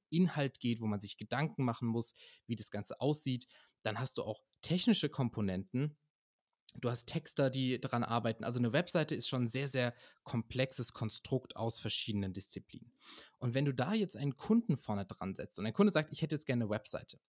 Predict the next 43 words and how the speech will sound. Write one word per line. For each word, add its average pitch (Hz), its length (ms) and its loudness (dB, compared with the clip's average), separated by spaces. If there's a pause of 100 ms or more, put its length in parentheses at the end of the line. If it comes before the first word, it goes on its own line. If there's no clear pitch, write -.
(160)
und 131 100 0
du 123 60 0
sagst 165 260 0
dem 139 80 0
Kunden, 160 300 0
„Alles 143 200 0
klar, 156 220 2
los 143 240 0
geht's“, 151 320 -2 (480)
ohne 214 240 8
ihm 160 220 2
zu - 100 -2
sagen, 135 420 0
was 180 200 4
jetzt - 160 -4
auf 131 120 -4
ihn 131 120 0
zukommt, - 400 -6
dann 104 120 -4
wird 160 140 2
er 151 120 2
in 120 120 2
der, 110 160 0 (400)
in 135 80 -6
der 131 140 2
Regel 175 280 4 (140)
nicht 156 460 4 (420)
dies 123 220 0
glei-, 113 240 0
das - 220 -6
gleiche, 151 640 0 (360)
nicht 143 200 -4
die 131 80 -4
gleiche 143 640 2
Erwartung 156 760 -2
an 135 240 2
den, 127 340 2
die 95 180 -4
kommenden 127 340 -2
Schritte - 320 -4
haben 98 280 -4
wie 98 60 -4
du. 90 120 -8